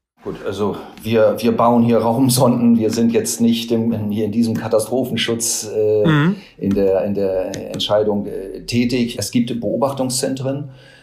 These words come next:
Speaker 1: ja, und, äh, wie gesagt, esa, nasa, die haben ihre, ihre eigenen Zentren und werten das aus. Wenn dort sich herausstellen sollte, so wie in diesem Film gesehen, dass, dass so ein Brocken der Erde doch, äh, nahe kommen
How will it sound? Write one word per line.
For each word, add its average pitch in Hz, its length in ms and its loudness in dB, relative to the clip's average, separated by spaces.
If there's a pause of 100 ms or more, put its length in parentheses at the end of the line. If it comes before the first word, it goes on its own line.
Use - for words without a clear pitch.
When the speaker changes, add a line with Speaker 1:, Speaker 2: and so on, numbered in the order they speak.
Speaker 1:
ja, 110 440 -2
und, 98 500 -4
äh, 90 360 -4
wie 92 60 -18
gesagt, 90 340 -6
esa, 113 240 0
nasa, 107 380 0
die 101 180 -6
haben 104 140 -8
ihre, 101 240 -6
ihre 87 240 -8
eigenen 104 300 -2
Zentren 90 360 -10
und 87 160 -14
werten 101 220 -6
das 101 200 -8
aus. - 440 -8 (280)
Wenn 120 580 2
dort 98 520 0 (420)
sich 101 220 -10
herausstellen 104 480 0
sollte, 120 340 2
so - 180 -4
wie 87 100 -10
in 87 60 -8
diesem 82 240 -8
Film 98 380 -2
gesehen, 85 580 -2
dass, - 500 -6
dass 90 320 -6 (400)
so 80 200 -6
ein 87 160 -8
Brocken 92 380 -4
der 87 140 -6
Erde 90 240 -2
doch, 87 340 -8
äh, 85 80 -10
nahe 98 360 -4
kommen 92 460 -6